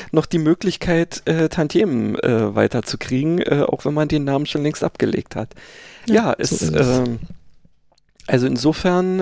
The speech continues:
Speaker 1: äh, lucky us sozusagen. Eben, also wenn, ähm, ich jetzt zum Beispiel, ähm, für, für, äh, ich bin ja tatsächlich auch selber so ein bisschen am Hin und Her überlegen,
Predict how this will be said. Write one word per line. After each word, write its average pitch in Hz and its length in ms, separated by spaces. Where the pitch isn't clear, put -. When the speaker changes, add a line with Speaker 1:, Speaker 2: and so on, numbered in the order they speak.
Speaker 1:
äh, 143 160
lucky 143 420
us - 280
sozusagen. 107 720
Eben, 185 380
also 120 300
wenn, 156 640
ähm, 135 400
ich - 240
jetzt - 320
zum 139 160
Beispiel, 147 720
ähm, 127 280
für, - 320
für, 127 760
äh, - 180
ich - 220
bin 202 160
ja 175 140
tatsächlich - 580
auch 120 100
selber 180 400
so 160 120
ein 139 120
bisschen 175 360
am 131 120
Hin 139 160
und 120 180
Her 123 120
überlegen, 160 580